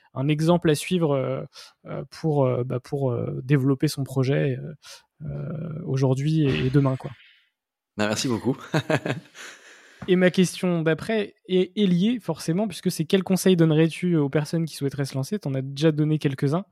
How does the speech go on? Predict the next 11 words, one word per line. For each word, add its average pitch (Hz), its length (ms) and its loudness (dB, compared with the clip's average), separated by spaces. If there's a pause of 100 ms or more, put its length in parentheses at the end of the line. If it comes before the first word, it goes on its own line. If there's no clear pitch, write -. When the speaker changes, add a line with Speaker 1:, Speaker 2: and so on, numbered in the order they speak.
(380)
Speaker 1:
euh, 131 160 -4
mais 135 160 -4
est-ce 139 120 -8
que 160 80 -2
potentiellement 143 560 0
tu 156 160 -6
pourrais 135 260 2
en, 135 400 -2
en 127 140 -4
rajouter, 127 520 4
euh, 120 220 2